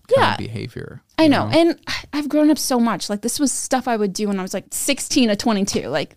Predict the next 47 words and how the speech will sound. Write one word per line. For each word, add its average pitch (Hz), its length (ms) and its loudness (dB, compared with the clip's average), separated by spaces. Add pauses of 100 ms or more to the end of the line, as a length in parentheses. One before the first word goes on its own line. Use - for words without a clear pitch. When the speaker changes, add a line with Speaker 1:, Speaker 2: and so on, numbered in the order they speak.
Speaker 1:
Yeah. 117 200 0
Speaker 2:
I 285 60 6
don't 330 180 4
do 220 120 0
that 196 160 2
shit - 160 -6
anymore. 143 400 -6 (100)
The 220 80 -2
first, 208 320 0
like, 185 200 -2
second 202 440 -2
fight 185 160 -2
I - 60 -2
had - 180 -6
with 185 140 -10
John, 196 440 -6
that 185 120 -6
was, - 140 -4
like, 185 100 -8
a 190 40 -6
massive 180 360 -8
fight. - 400 -10 (240)
Like, - 260 -12
I, 117 300 -8 (180)
he 226 80 -8
was 190 160 -6
like, - 320 -10
Speaker 1:
"You're 113 140 -4
too 117 200 0
old 101 220 -2
to 110 80 -6
be 107 140 -4
doing 113 260 2
this." 101 260 -2
Like, 226 60 2
Speaker 2:
No, 220 160 6
he, 233 80 4
Speaker 1:
you're 269 100 4
Speaker 2:
like, 302 120 2
looked 220 260 2
me 254 140 4
in 233 80 4
the 202 140 2
eyes. 190 180 2
He 208 60 -2
was 196 120 0
like 190 320 0